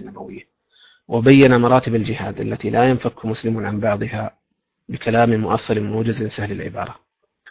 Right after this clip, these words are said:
وقد قال الله تعالى: "وجاهدوا في الله حق جهاده هو اجتباكم وما جعل عليكم في الدين من حرج ملة أبيكم إبراهيم هو سماكم المسلمين من قبل وفي هذا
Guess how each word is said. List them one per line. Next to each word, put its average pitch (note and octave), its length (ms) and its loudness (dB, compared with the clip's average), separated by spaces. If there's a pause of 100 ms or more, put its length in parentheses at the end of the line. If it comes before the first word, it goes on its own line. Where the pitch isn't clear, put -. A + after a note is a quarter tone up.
(680)
وقد B2+ 240 4
قال C#3 200 8
الله B2+ 320 8
تعالى: A2+ 440 2
"وجاهدوا A#2+ 680 4
في A2+ 120 -6
الله G#2+ 300 0
حق - 500 -6
جهاده A2 800 -2
هو C#3+ 180 6
اجتباكم G#2+ 640 -2 (160)
وما A2+ 340 -2
جعل G#2+ 340 -2
عليكم G#2 480 -6
في G#2+ 120 -10
الدين G#2 380 -6
من G#2 120 -10
حرج G#2+ 260 -8 (680)
ملة A#2 300 6
أبيكم A#2 520 2
إبراهيم A#2 600 0
هو A2+ 240 -2
سماكم A2+ 560 -2
المسلمين G#2+ 640 -4
من G#2+ 140 -8
قبل G#2+ 260 -8
وفي G#2+ 340 -6
هذا G#2+ 480 -4